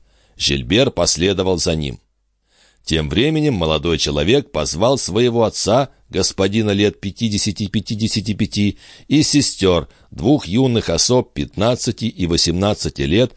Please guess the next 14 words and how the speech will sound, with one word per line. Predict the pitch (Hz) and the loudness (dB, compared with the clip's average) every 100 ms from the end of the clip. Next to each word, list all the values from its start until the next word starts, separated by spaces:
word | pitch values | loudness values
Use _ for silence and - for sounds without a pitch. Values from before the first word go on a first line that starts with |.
| - - | -14 -18
чтобы | - - 80 76 | -6 -2 0 0
рассказать | 71 - 67 69 123 127 | 0 -2 -4 0 0 0
им | 101 80 | -2 -4
о | |
том, | 67 120 139 110 _ - | 0 2 2 -2 _ -14
какого | - - 120 143 | -12 0 4 4
необычного | 135 127 95 143 - 117 123 | 2 0 2 2 2 0 0
гостя | 110 139 131 - 80 | 2 2 2 0 -2
он | 85 | -2
только | 78 85 85 78 | -2 -2 -2 -4
что | - 82 78 | -2 -2 -2
пустил | 80 76 - 76 | -2 -2 -2 -4
в | 62 | -4
дом. | 60 71 65 | -2 0 -2